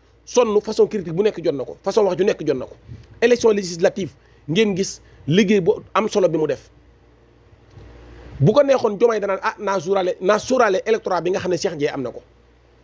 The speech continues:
mbooloo mi nga xam ne Cheikh Dieng am na ko, influence bi nga xam ne doon, doon na ko def." Mais xoolul loolu yëpp,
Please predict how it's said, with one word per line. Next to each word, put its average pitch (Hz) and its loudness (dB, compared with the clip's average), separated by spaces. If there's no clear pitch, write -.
mbooloo 226 4
mi 214 2
nga 214 0
xam 214 -4
ne 208 2
Cheikh 190 -4
Dieng 170 -6
am 170 -10
na 131 -12
ko, - -20
influence 226 4
bi 190 -4
nga 214 0
xam 208 -4
ne 202 0
doon, 185 -2
doon 196 0
na 180 -2
ko 170 -4
def." 135 -8
Mais 185 2
xoolul 196 0
loolu 156 2
yëpp, - -2